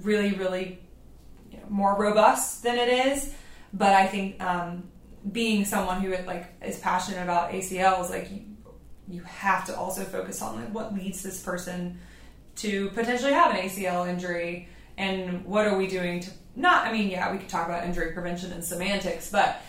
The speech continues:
there are a lot of things that we can do to decrease the risk of A C L tear or injury, and also decrease the, the detriment if this person does have an A C L tear, like,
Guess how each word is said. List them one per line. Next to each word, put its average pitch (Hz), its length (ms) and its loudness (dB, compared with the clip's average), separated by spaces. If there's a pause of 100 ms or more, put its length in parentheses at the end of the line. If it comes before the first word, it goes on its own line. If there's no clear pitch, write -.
there 220 160 0
are 202 220 8
a 196 60 2
lot 185 140 6
of 180 100 -2
things 185 260 0
that 180 100 -4
we 180 120 -8
can 175 160 -6
do 175 280 -2
to 185 200 -6
decrease 196 460 -2
the 180 100 -2
risk - 400 -6
of - 140 -6
A - 120 -10
C - 200 -6
L - 340 -10 (220)
tear - 340 -6
or - 40 -8
injury, 180 500 -10
and 247 260 2
also 220 600 2 (540)
decrease 254 580 0
the, 214 560 0 (360)
the 190 200 0
detriment 226 720 4 (920)
if 220 220 4
this 220 160 2
person 202 440 2
does 269 420 6
have 208 200 2
an 190 80 -4
A 185 120 -8
C 185 180 -4
L 180 180 0
tear, 180 360 -2
like, 175 320 -2